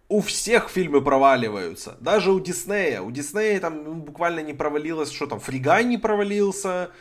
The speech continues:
э, Шанчи, м, и вот Паук. У них все провалилось, кроме этого. То есть там Вестсайдская история, это тоже Дисней, если что. И это тоже проваливается, как бы. Нет такого, что там Warner Brothers побеждает в войне с Disney, потому что Warner Brothers воюет на другом поле.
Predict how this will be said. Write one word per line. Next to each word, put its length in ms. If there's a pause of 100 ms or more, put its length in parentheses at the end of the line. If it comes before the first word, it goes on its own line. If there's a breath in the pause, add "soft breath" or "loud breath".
(200 loud breath)
э, 340
Шанчи, 760
м, 1200
и 340
вот 520
Паук. 420 (400 soft breath)
У 100
них 180
все 300
провалилось, 640
кроме 320
этого. 300
То 80
есть 100
там 140
Вестсайдская 500
история, 300
это 120
тоже 280
Дисней, 440
если 200
что. 320 (240)
И 60
это 340
тоже 320
проваливается, 720
как 220
бы. 160 (400 loud breath)
Нет 680
такого, 360
что 160
там 160
Warner 340
Brothers 400
побеждает 500
в 40
войне 320
с 80
Disney, 260
потому 160
что 160
Warner 320
Brothers 460
воюет 360
на 80
другом 440
поле. 260